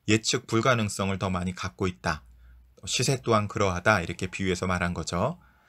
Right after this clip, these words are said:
정말 투자를 공부해보면 여러분 인생 투자와 연결해서, 어, 정말 겹치는 부분이 정말 많고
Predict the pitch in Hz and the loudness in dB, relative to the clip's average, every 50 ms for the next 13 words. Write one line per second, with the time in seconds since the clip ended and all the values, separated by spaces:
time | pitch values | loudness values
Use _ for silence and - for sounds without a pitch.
0 | _ _ _ _ _ _ _ _ _ _ _ 98 95 98 95 - - - 170 170 | _ _ _ _ _ _ _ _ _ _ _ -2 -2 0 -2 -2 2 2 4 4
1 | 170 151 147 135 123 120 113 101 101 98 110 135 135 113 98 92 95 90 92 95 | 4 2 0 2 4 4 4 4 2 0 0 0 0 2 2 2 2 0 0 0
2 | 95 92 90 95 113 123 - 143 131 127 127 - - - 117 110 110 107 104 90 | 0 2 2 2 2 0 0 -2 -4 -4 -4 -8 -2 0 2 4 4 4 4 4
3 | 87 90 90 95 95 87 87 87 - 107 107 90 80 - - _ - 80 80 78 | 2 2 2 2 0 0 0 -2 0 0 0 0 -2 -6 -12 _ -10 -8 -8 -8
4 | 76 - 92 90 92 92 92 95 92 90 90 - - - - - - 107 104 98 | -6 -4 -4 -2 -2 0 0 0 0 0 -2 -2 -4 -4 -2 0 0 2 2 0
5 | 95 92 85 92 92 92 90 - 92 92 101 98 98 95 87 82 80 - - 123 | 0 -2 -2 0 0 0 0 -2 0 0 0 2 2 0 0 -2 -4 -4 -2 -2
6 | 101 - - | -2 -2 -4